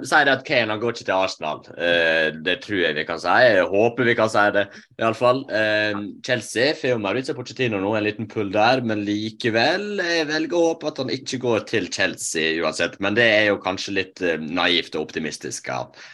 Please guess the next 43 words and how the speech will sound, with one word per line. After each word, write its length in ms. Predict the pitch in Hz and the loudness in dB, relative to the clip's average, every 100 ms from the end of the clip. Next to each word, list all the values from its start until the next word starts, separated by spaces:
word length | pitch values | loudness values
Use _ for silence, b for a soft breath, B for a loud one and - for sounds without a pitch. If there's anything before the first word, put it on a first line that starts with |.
| B | B
meg. 240 | 82 67 | -2 0
Eh, 220 | 71 92 104 | 2 2 4
City, 400 | 156 151 139 143 | 2 2 0 2
de 160 | 127 120 | 2 2
har 320 | 120 110 98 | 2 2 2
Erling 240 | 101 110 104 | 0 -2 -4
Braut 240 | 101 120 | -6 -4
Haaland. 400 | 107 98 104 110 | -4 -2 -2 -4
Jeg 80 | 87 | -8
tror 160 | 101 - | -10 -10
ikke 160 | 87 | -2
de 100 | 92 80 - B B - | 0 0 -4 B B -4
kommer 240 | 87 87 | -2 -2
til 160 | 90 82 | -2 -2
å 20 | 82 | -4
gå 80 | |
for 160 | 78 71 92 | -6 -4 0
han. 220 | 107 135 113 | 0 2 0
Liverpool 560 | 113 95 80 85 82 90 | 0 0 -4 -6 -2 0
har 80 | |
oppgradert, 560 | 113 120 92 92 90 - | 0 0 0 0 -2 -4
eh, 400 | 92 87 87 87 85 | -2 2 2 0 0
angrepssett 480 | 90 95 87 82 87 | -2 -4 -4 -4 -4
mye 160 | 90 - 87 | -4 -4 -4
de 80 | 80 | -4
siste 200 | 78 - | -8 -6
neste 200 | 82 69 | -6 -4
år. 260 | 73 76 | -4 -2
Og 240 | 92 127 92 | 0 2 2
det 80 | 87 | -2
er 60 | |
ikke 240 | - 80 71 | -2 -4 -4
et 220 | - - - | -6 -14 -8
fokusområde 800 | 92 85 80 78 76 69 65 69 B B B - | -8 -6 -8 -6 -6 -8 -8 -10 B B B -10
for 80 | |
deg. 420 | 78 98 135 208 160 | -2 2 2 2 2
Eh, 240 | 107 98 | 2 2
jeg 100 | 90 | 0
tror 120 | 92 82 | -4 -8
ikke 180 | 78 76 | -10 -4
det 160 | 87 | -2
er, 340 | 71 69 71 - b b 76 | -2 0 -2 -4 b b -8
em, 220 | 80 | -6